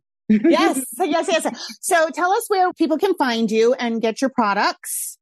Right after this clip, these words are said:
Speaker 1: Right. So coddle dot co. I'm still on co, didn't get com.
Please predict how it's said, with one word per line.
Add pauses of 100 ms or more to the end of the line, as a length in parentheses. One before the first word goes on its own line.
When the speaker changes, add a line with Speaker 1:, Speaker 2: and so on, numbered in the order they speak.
Speaker 1:
Right.
So
coddle
dot (100)
co. (380)
I'm
still
on
co,
didn't
get
com.